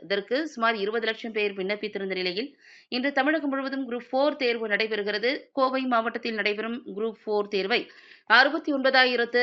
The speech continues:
எழுநூற்று முப்பத்தி ஏழு பேர் எழுதுகின்றனர். இதற்காக இருநூற்று முப்பத்தி இரண்டு தேர்வு மையங்கள் அமைக்கப்பட்டுள்ளது. தேர்வு காலை ஒன்பது முப்பது மணி முதல்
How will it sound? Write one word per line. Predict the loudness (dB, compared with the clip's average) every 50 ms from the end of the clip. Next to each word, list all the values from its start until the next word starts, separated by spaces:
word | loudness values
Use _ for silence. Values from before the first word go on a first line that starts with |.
| 4 4
எழுநூற்று | 2 0 0 0 -2 -4 -4 -6 -8
முப்பத்தி | -8 -6 -4 -4 -4 -2 0
ஏழு | 0 0 0 0 -2
பேர் | -2 -2 -2 -2 0
எழுதுகின்றனர். | 0 0 0 0 -2 -2 -4 -2 -2 0 0 0 -2 -2
இதற்காக | -2 -2 -2 2 4 6 6 6 6 4 2 2 -2 -12 _ _ -20 -18 -8 -2
இருநூற்று | 2 4 4 4 4 2 0 -2 -2
முப்பத்தி | -2 -2 0 0 0 0 0
இரண்டு | 0 2 2 2 2 0
தேர்வு | 0 0 0 0 0 -4
மையங்கள் | -4 -4 -4 -2 -2 0 0 0 0 0
அமைக்கப்பட்டுள்ளது. | 0 -2 -2 -2 -2 -2 -4 -4 -4 -4 -4 -4 -4 -4 -4 -6 -14 -12 _
தேர்வு | -2 0 0 0 -2 -4 -6 -6 -6 -8 -2
காலை | 4 6 6 6 6 4 0 -2 -2
ஒன்பது | -4 -6 -4 -4 -4 -4 -4
முப்பது | -6 -6 -4 -4 -2 -2
மணி | -2 -4 -4 -4
முதல் | -2 -2 -2 -2